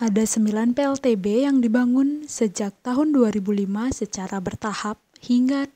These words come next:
tahun dua ribu tujuh. Tak sampai tiga tahun, P L T B sudah tidak beroperasi. Mangkraknya salah satu mega proyek energi bersih ini akibat rancunya pengelolaan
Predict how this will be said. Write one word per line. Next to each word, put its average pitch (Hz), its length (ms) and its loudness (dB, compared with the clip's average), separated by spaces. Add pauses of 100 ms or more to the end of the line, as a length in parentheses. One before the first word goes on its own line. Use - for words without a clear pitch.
tahun 214 400 0
dua 240 160 4
ribu 240 240 0
tujuh. 196 400 -8 (2000)
Tak 233 240 -6
sampai 247 320 -4
tiga 233 320 -2
tahun, 220 480 -2 (400)
P 226 80 -6
L 220 80 -4
T 208 240 -6
B 285 240 4
sudah 214 240 -4
tidak 226 400 -6
beroperasi. 202 720 -10 (1040)
Mangkraknya 240 560 -2
salah 262 320 -2
satu 220 240 -6
mega 220 240 -2
proyek 240 480 -2
energi 220 480 -4
bersih 208 400 -6
ini 269 320 -2 (400)
akibat 269 480 -6
rancunya 262 560 0
pengelolaan 214 800 -2